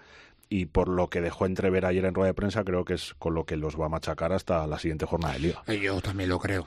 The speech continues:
Speaker 1: Sí.
Speaker 2: Eh, también lo creo. Es, es verdad que este Alavés hay que ganarle.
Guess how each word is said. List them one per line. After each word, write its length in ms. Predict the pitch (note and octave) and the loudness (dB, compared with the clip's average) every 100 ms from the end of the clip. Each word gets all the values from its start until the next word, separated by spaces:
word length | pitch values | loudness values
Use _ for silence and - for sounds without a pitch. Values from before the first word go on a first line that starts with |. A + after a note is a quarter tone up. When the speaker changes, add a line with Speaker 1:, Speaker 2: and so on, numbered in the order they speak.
| - | -8
Speaker 1:
Sí. 160 | - D#2 D2+ | -4 -2 -2
Speaker 2:
Eh, 80 | C#2+ | -8
también 260 | E2+ F2 F2+ | -6 -4 -4
lo 100 | - | -6
creo. 300 | F#2+ E2+ - | -6 -8 -4
Es, 220 | C#3 D#3+ | -4 0
es 100 | D#3+ | 2
verdad 220 | F#3 G3+ | 4 4
que 80 | F#3 | 2
este 160 | - | 2
Alavés 500 | F3 D#3+ D#3+ A3+ A#3 - | 4 4 6 4 4 2
hay 100 | F3+ | 0
que 140 | - | 2
ganarle. 420 | D3 A2+ - - | -2 -4 -10 -16